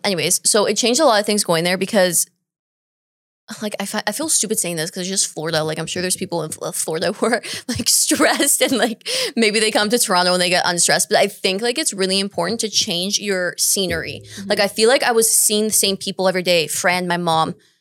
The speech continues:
Speaker 1: seeing the same things every day, the same gym, the same car, everything for so long. And, and I was just so in my head that getting out and going to Florida, a different place, somewhere where, like, I don't know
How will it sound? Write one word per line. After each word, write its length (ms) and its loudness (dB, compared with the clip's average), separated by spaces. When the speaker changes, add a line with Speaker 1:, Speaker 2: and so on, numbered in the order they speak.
Speaker 1:
seeing 380 4
the 60 0
same 280 2
things 520 -2
every 180 0
day, 220 2
the 80 -4
same 260 0
gym, 380 0
the 40 -4
same 240 0
car, 560 2
everything 520 0
for 120 -10
so 320 4
long. 400 4
And, 160 -4
and 120 0
I 80 2
was 120 -2
just 220 2
so 220 2
in 180 0
my 140 2
head 340 -2
that 240 0
getting 320 2
out 220 4
and 140 2
going 220 0
to 60 -2
Florida, 380 2
a 40 2
different 320 -4
place, 400 0
somewhere 420 0
where, 220 2
like, 240 0
I 60 -4
don't 100 -2
know 220 -6